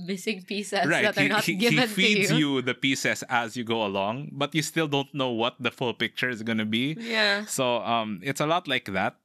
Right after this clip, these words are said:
Speaker 2: So it really rewards patience and persistence.
Speaker 1: Yeah,
Speaker 2: Um,
Speaker 1: definitely.
Speaker 2: it's not the kind of book wherein you get instant gratification. You're not going, you're going to have to work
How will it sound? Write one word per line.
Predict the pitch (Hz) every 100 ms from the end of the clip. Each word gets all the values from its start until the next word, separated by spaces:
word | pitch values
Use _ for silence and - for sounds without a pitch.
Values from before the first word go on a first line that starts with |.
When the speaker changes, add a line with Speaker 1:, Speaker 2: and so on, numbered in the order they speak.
| _ -
Speaker 2:
So | - 131 123 -
it | 143
really | 135 147 151
rewards | 123 127 110 104 -
patience | 117 117 - 104 -
and | 98 95
persistence. | 90 95 - 76 85 - -
Speaker 1:
Yeah, | 170 131 -
Speaker 2:
Um, | 104 101
Speaker 1:
definitely. | 95 95 143 143 - - - - -
Speaker 2:
it's | 120
not | 143 147
the | 143
kind | 131 127 120
of | -
book | 120 123
wherein | 110
you | 113
get | 110 107
instant | 110 104 - 101
gratification. | 104 98 101 - 151 147 151 135 135 - - - -
You're | 127 123
not | 120 143 -
going, | 117 117 113
you're | 131 127
going | 165
to | 151
have | 147 143
to | 113
work | 104 95